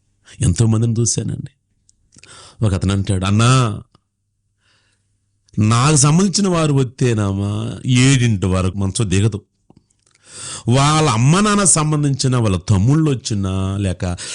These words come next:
వాళ్ళ అక్కలు వచ్చినా, చెల్లెళ్ళు వచ్చినా, లేకపోతే అసలు ఎలా ఉండేదని నాలుగు గంటలకు లేచి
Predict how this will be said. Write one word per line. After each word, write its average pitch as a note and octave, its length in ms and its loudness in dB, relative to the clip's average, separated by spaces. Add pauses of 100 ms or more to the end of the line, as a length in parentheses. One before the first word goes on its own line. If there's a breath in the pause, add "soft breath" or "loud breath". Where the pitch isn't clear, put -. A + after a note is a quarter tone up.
(160 loud breath)
వాళ్ళ G2+ 240 0
అక్కలు D#3+ 400 -2
వచ్చినా, A2+ 480 0
చెల్లెళ్ళు B2 500 0
వచ్చినా, G#2 440 -2
లేకపోతే F#2+ 460 -4
అసలు G#2+ 260 -2
ఎలా F#2 300 -2
ఉండేదని C#3 480 0
నాలుగు G2 560 -2
గంటలకు G2 440 -2
లేచి A#2 580 -2